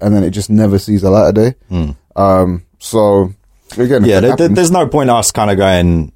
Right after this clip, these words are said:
Speaker 2: like, "Yeah, the Will Smith thing's coming out. It's gonna be fucking huge. The Pitbull thing's coming out. Oh, it's gonna be huge."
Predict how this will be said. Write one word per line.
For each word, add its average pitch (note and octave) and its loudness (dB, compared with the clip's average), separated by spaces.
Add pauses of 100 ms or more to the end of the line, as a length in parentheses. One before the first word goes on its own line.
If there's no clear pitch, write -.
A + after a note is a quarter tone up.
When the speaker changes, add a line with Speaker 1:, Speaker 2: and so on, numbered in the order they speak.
(200)
Speaker 2:
like, D#2+ -2 (420)
"Yeah, G#2 0
the G2+ 2
Will G#2 2
Smith B2 -4
thing's A#2+ -2
coming A#2+ 0
out. A2 2
It's G#2 0
gonna A2 0
be F2+ -2
fucking G#2 -2
huge. E3 0 (180)
The - -14
Pitbull F3+ 0
thing's E3+ 0
coming E3+ -2
out. D#3+ 2
Oh, D#3+ 2
it's A#2+ 0
gonna C3 0
be G#2+ 2
huge." F3 2